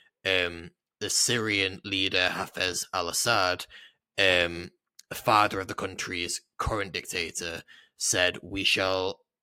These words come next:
only accept war and the restoration of usurped land to oust you aggressors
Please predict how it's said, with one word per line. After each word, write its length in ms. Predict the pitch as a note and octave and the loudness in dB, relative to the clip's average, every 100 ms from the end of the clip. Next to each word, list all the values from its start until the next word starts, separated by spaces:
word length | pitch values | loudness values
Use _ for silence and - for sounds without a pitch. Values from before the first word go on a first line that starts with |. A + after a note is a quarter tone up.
| - | -6
only 420 | G#2+ A2+ A2 A#2 - | -2 0 2 2 2
accept 560 | G#2 - G2 F#2 - | -2 0 2 0 -2
war 500 | - G#2 G2+ G#2 G#2 G#2 | -8 -2 0 2 4 2
and 160 | F#2+ | -2
the 60 | F#2 | -2
restoration 800 | F#2+ F#2+ - F#2+ F#2+ F2 - F#2+ | -2 -2 -2 -2 -2 0 -2 -4
of 140 | F2 | -8
usurped 460 | F#2+ F2 F2+ - A2+ | -8 -6 -6 -6 0
land 440 | B2 A#2+ A#2 A2 | 2 2 -2 -8
to 120 | - A#2 | -8 0
oust 340 | G#2 A#2+ - - | 2 2 0 -4
you 100 | F#2 | -6
aggressors 640 | F2 E2+ - - F2+ | -6 -6 -4 -6 -6